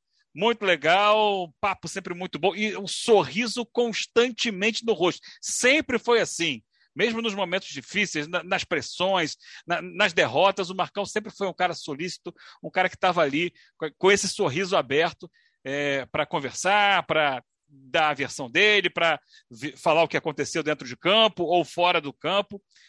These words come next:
E foi muito bom esse papo com ele. A gente torce muito pra que a carreira decole cada vez mais, né, Marra?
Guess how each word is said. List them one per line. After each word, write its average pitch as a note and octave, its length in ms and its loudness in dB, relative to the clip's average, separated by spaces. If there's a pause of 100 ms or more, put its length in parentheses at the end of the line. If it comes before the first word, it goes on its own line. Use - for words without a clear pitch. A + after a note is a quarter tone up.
(200)
E D#3 160 -4
foi F#3 100 -2
muito F3+ 220 -6
bom F3 160 2
esse E3+ 120 -4
papo E3+ 240 0
com D3+ 120 -4
ele. E3 100 -2
A E3 40 -10
gente E3+ 220 -12
torce D3+ 280 -4
muito D3 240 -8
pra E3 140 0
que D3+ 260 -2 (260)
a C3+ 80 -8
carreira D3 300 2
decole D3 360 -2
cada C#3+ 220 -2
vez C#3 220 -4
mais, G#2 220 -18
né, C#3 100 -6
Marra? A2+ 240 -14